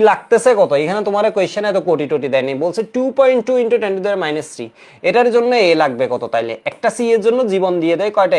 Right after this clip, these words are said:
এ? দুইটা। তাহলে এতটার জন্য জীবন দিবে কয়টা এ? দুই into এত এ। তাহলে অ্যান্সার কত হয়? four point four into ten to the minus। বুঝছো না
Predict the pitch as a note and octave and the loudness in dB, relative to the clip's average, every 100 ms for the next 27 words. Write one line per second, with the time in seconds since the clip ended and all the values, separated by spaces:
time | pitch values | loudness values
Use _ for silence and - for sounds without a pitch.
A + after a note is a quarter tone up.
0 | B2 A2 B2 A#2+ C#3 C3+ _ - F#3 - | 0 -2 -6 -4 -6 -6 _ -4 -2 2
1 | F3+ F3+ G#3+ B3 G#3+ A#3 A#3 G#3 F#3 E3 | 0 0 0 0 2 0 0 0 0 0
2 | D3+ C#3 C3 B2 C3 A2 G2+ G#2+ C3+ D#3+ | 0 -2 0 -2 0 -2 -4 -6 -6 -4
3 | E3+ C3 C3+ C#3 C3+ F#2 F2 F#2 - - | -4 -6 -6 -6 -4 -4 -8 -12 -14 -8
4 | A#2+ C3 A#2+ - D3 C#3+ C3+ C#3+ F3 F#3 | -6 -4 -6 -4 -4 -4 -4 -4 -6 -8
5 | D3 A#2+ A#2 C3 C3 B2+ A#2+ C3 A#2 C3+ | -8 -8 -6 -6 -8 -6 -6 -4 -8 -12
6 | D#3 G#2+ D#2 G2+ G2+ F#2+ E2 F2+ G#2+ G#2+ | -12 -12 -12 -12 -12 -12 -18 -16 -14 -12
7 | A2 - - - E3 E3 E3 D3 B2 | -14 -16 -16 -6 -2 -2 0 0 -2